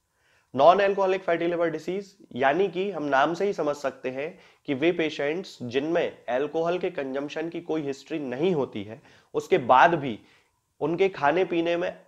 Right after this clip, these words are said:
आए हुए पदार्थों के कारण ही लिवर में फैट के ग्लोब्यूल्स इकट्ठे हो जाते हैं, फैट के ड्रॉपलेट्स इकट्ठे हो जाते हैं, तब उस कंडीशन को नॉन अल्कोहलिक फैटी लिवर डिजीज कहा जाता है।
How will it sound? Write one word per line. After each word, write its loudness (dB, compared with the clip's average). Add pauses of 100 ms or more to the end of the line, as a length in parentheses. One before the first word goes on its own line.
(100)
आए 6
हुए 2
पदार्थों 2
के -6
कारण -2
ही -4 (200)
लिवर 2
में 0
फैट 0
के -2
ग्लोब्यूल्स -2
इकट्ठे -6
हो -2
जाते -2
हैं, -10
फैट 0
के -4
ड्रॉपलेट्स -2
इकट्ठे -8
हो -4
जाते -8
हैं, -12 (340)
तब 10
उस 2
कंडीशन -2
को -2
नॉन 0
अल्कोहलिक -4
फैटी -6
लिवर -4
डिजीज -8 (240)
कहा 0
जाता -4
है। -20